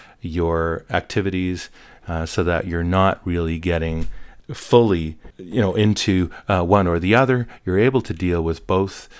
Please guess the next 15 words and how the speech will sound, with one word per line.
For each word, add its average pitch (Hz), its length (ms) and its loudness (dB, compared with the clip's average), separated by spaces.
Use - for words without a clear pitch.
aspects - 560 0
of 85 160 -6
your, 82 360 -4
uh, 82 240 -6
life, 85 380 -4
or 80 80 -8
both 82 340 -8
categories 85 640 0
of 82 120 -8
types - 340 -4
of 80 80 -6
activities 82 500 -8
in 87 60 -6
your 82 80 -4
life. 82 280 -8